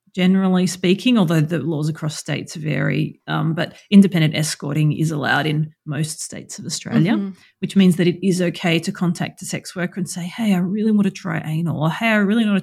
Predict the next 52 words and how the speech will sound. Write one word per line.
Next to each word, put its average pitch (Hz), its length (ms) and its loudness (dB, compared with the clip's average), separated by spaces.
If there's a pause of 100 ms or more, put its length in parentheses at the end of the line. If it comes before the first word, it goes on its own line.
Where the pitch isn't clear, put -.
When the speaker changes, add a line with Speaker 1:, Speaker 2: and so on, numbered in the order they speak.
Speaker 1:
wanna 196 200 -2
try 196 200 0
a 165 60 2
Speaker 2:
Mm-hmm. 156 80 -8
Speaker 1:
threesome. 220 420 -4
Is 147 80 0
that 185 180 0
something - 200 -4
you 175 80 -2
can 170 100 -4
do 156 160 0
for 160 180 -6
me?" 135 140 -2
And 160 100 4
I, 165 120 2 (360)
I 196 80 0
very 214 380 4
much 202 240 6
encourage 202 480 0
clients, 220 400 0
if - 100 -4
you're 175 120 -2
in 160 100 2
Australia, 180 640 0 (400)
to - 160 -8
ask 170 320 -4
specifically 202 840 -4
for 208 160 -2
what 180 140 2
you 180 100 2
want 202 240 2
and 170 140 2
for, 160 80 -4
to 160 200 -8
say 170 220 2
that 160 140 -4
you're 165 160 0
a 160 40 -4
first 156 300 -4
timer. 151 300 2
"Hey, 190 220 2
I've 180 180 2
never 202 280 6
had 180 200 0
a 185 80 0
threesome 175 400 -2
before, 165 280 -4
but 160 120 -2
I 151 60 2
Speaker 2:
Yeah. 160 140 0
Speaker 1:
would 170 80 -4
like - 280 0